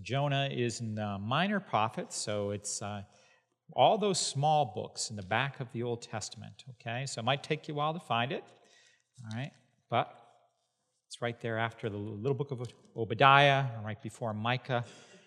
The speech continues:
So Jonah chapter one. We'll be reading verses three and four this morning.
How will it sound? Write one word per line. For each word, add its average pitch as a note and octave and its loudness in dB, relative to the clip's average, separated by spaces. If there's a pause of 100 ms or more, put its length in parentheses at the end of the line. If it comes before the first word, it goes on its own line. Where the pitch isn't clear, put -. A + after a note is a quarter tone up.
(180)
So - -12
Jonah C3 0
chapter A2 -4
one. A2 -2 (2000)
We'll A#2+ -4
be A#2+ 0
reading C3 2
verses A#2+ -2
three A#2+ -2
and G#2 -4
four G#2+ -4
this G2 -10
morning. A2 -8